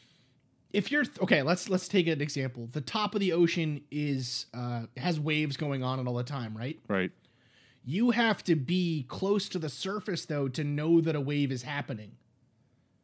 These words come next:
Speaker 1: Right?
Speaker 2: Right. That makes, yeah, 'cause if you're underwater, you're not gonna notice it. Yeah.
Speaker 1: No, 'cause there's just too much water, right?
Speaker 2: Mm-hmm.
Speaker 1: You're, you're
Speaker 2: Mm-hmm.
Speaker 1: not seeing any movement. The same thing happens, the same, uh, effect in general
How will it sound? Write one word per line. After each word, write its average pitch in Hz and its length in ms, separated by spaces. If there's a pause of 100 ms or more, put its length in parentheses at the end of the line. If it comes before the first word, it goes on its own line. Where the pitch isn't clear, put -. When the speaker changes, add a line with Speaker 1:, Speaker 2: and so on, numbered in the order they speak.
(600)
Speaker 1:
Right? 185 360
Speaker 2:
Right. 113 280
That 123 120
makes, 120 260
yeah, 120 160
'cause 113 160
if 107 80
you're 120 180
underwater, 98 400
you're 92 120
not 92 100
gonna 90 140
notice 90 320
it. - 120
Yeah. 87 120 (240)
Speaker 1:
No, 175 300
'cause 175 160
there's 175 140
just 170 160
too 196 120
much 175 160
water, 202 340
right? 120 220
Speaker 2:
Mm-hmm. 147 80
Speaker 1:
You're, 156 120
you're 165 140
Speaker 2:
Mm-hmm. 175 140
Speaker 1:
not 185 100
seeing 190 240
any 151 160
movement. 143 480 (680)
The 160 120
same 226 420
thing 214 280
happens, 170 920
the 175 120
same, 220 480 (180)
uh, 135 300
effect - 720
in 160 160
general 151 680